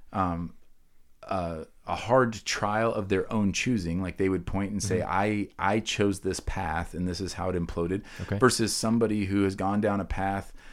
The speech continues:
Speaker 1: and is dealing with circumstances that somebody has done to them, like, all three of those people are still, we're still called to give thanks in all circumstances. But what, what that means and what that passage, with the weight that it carries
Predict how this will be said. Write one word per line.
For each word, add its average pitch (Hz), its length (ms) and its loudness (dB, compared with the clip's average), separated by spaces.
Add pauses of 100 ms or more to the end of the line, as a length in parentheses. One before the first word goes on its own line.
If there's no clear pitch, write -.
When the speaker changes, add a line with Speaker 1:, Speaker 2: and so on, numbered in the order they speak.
(180)
Speaker 1:
and 104 80 2
is 95 160 0
dealing 107 260 2
with 98 100 0
circumstances 98 880 -2
that 90 180 0
somebody 101 320 2
has 90 160 -2
done 90 240 0
to 151 280 -2
them, 87 380 -6 (280)
like, 107 140 -2
all 165 220 2
three 139 340 0
of 127 100 2
those 95 220 0
people 95 600 -2 (720)
are 107 140 6
still, 127 600 4 (100)
we're 110 400 -6
still 127 220 2
called 120 320 0
to 95 100 0
give 107 220 2
thanks 104 340 -2
in 92 80 -2
all 92 120 0
circumstances. - 1000 -6 (200)
But - 280 0
what, 117 460 2
what 123 200 -2
that 101 200 2
means 120 400 2
and 98 80 -2
what 107 100 -4
that 98 160 -2
passage, 104 500 -2
with 98 200 -4
the 90 80 -2
weight 101 320 0
that 104 120 -2
it - 140 -4
carries 107 580 -4